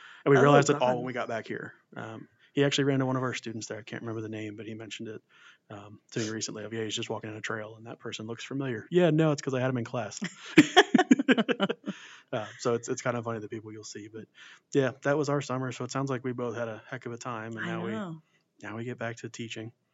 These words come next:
Speaker 2: Yeah, and it's gonna be, honestly, a pretty great year. I'm very excited. There's a lot of new things happening, a lot of transitions, and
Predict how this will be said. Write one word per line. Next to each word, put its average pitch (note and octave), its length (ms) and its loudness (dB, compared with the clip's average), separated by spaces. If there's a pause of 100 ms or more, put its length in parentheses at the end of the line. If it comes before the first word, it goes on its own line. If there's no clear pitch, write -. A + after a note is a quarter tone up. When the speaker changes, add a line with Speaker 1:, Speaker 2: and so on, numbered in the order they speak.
(160)
Speaker 2:
Yeah, F#3+ 200 -2
and F3+ 160 -4
it's F#3 140 -10
gonna G3 180 -6
be, F3 360 -6 (360)
honestly, G#3+ 400 2
a D#3 40 -2
pretty G3 240 -4
great E3 320 -6 (340)
year. E3 340 -2
I'm F#3 220 0
very F3+ 300 0
excited. D#3 640 -6
There's F#3+ 160 -12
a F3+ 40 -6
lot E3 140 -4
of D#3+ 60 -6
new D#3+ 200 -6
things F#3+ 300 -6
happening, F#3 380 -6
a F3+ 60 -6
lot D3+ 140 -8
of D3+ 60 -14
transitions, G3+ 1200 -8
and D3+ 300 -6